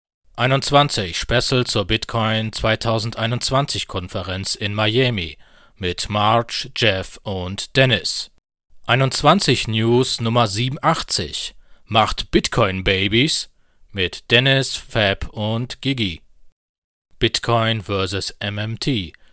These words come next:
mit Maurice Höfgen, Patrick und Fab.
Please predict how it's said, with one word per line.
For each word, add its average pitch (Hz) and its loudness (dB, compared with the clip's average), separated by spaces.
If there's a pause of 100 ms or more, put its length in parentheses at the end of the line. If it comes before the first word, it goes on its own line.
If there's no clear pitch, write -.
(140)
mit - -8
Maurice 113 0
Höfgen, 98 -2
Patrick - -4
und 87 -10
Fab. - -2